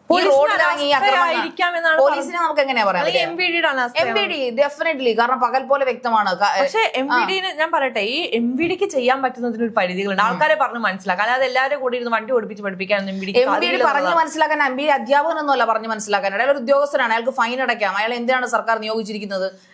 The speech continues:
Speaker 2: എത്രത്തോളം പേരാണ് അതിനെ സീരിയസ് ആയിട്ട് എടുക്കുന്നത് എന്നുള്ളതാണ്. എന്നുവെച്ചാൽ ഈ ഫൈനിന് പേടിക്കുന്ന എത്ര പേരുണ്ട്?
Speaker 1: പേടിക്കാനുള്ള ഫൈൻ എവിടെയാണ് നമുക്ക് കിട്ടിയിട്ടുള്ളത്? പേടി, ഞാൻ ചോദിക്കട്ടെ, നമ്മൾ എപ്പോഴാണ്, ആ, ഒരാളെ കൊല്ലാൻ പേടിക്കുന്നത് എന്തുകൊണ്ടാണ്?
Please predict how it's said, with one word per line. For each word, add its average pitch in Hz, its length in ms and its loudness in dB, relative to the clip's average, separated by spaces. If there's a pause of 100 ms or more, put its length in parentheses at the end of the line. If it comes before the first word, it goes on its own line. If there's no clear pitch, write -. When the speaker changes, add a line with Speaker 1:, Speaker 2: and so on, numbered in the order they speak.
(120)
Speaker 2:
എത്രത്തോളം 427 560 0
പേരാണ് 381 300 0
അതിനെ 359 220 -4
സീരിയസ് 277 460 -4
ആയിട്ട് 240 200 0
എടുക്കുന്നത് 226 520 0
എന്നുള്ളതാണ്. 180 440 0
എന്നുവെച്ചാൽ 349 520 -2
ഈ 370 120 2
ഫൈനിന് 359 340 0
പേടിക്കുന്ന 302 480 0
എത്ര 247 160 0
പേരുണ്ട്? 190 480 2 (240)
Speaker 1:
പേടിക്കാനുള്ള 311 640 4
ഫൈൻ 269 300 0
എവിടെയാണ് 254 320 2
നമുക്ക് 233 220 0
കിട്ടിയിട്ടുള്ളത്? 196 340 0
പേടി, 277 300 4
ഞാൻ 302 160 -2
ചോദിക്കട്ടെ, 202 240 0
നമ്മൾ 240 220 4
എപ്പോഴാണ്, 190 800 -2
ആ, 165 60 4
ഒരാളെ 196 340 2
കൊല്ലാൻ 214 420 0
പേടിക്കുന്നത് 180 340 -2
എന്തുകൊണ്ടാണ്? 139 380 -8